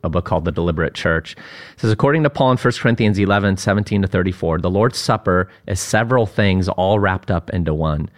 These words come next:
It is first an opportunity to express the unity of the church. It is therefore, second, a fellowship of God's people. Third, it is intended as a symbolic remembrance of Christ's sinless life and atoning death on our behalf.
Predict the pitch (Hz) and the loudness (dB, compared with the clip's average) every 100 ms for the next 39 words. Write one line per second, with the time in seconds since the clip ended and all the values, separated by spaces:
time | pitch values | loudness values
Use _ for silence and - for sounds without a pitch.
0 | - - 98 95 - 120 123 110 101 101 | -18 -4 -2 0 2 0 2 0 0 0
1 | 101 110 110 110 101 87 - - 98 98 | 0 2 2 2 0 -2 -4 0 0 0
2 | 92 87 90 110 113 117 117 92 87 87 | 0 2 4 4 4 4 2 0 0 -2
3 | - - 95 73 - - - _ - - | -4 0 2 0 -6 -16 -18 _ -20 -10
4 | - 98 95 110 - 104 - 127 - 95 | 0 0 2 0 2 -2 0 -2 2 0
5 | 87 95 - 113 139 135 - 85 - - | 0 -4 -2 2 4 2 2 -2 -2 -6
6 | 90 87 82 - - 120 117 71 - _ | -2 0 0 -4 -4 -4 -2 -6 -8 _
7 | _ _ - 120 113 139 - 107 101 104 | _ _ -4 2 4 2 2 2 4 2
8 | 92 - 135 135 120 95 98 - 92 85 | 2 0 2 2 2 0 -2 0 -2 2
9 | 101 120 120 120 104 92 95 92 80 - | 2 2 2 2 2 2 2 0 -4 -4
10 | 95 95 - - 107 113 104 - 85 87 | -2 -2 -4 0 2 2 0 0 0 0
11 | - - - 92 80 104 95 90 87 85 | -4 -20 -8 -2 0 2 2 2 2 0
12 | 82 85 80 82 80 73 71 | 0 -2 -2 -2 -2 -4 -6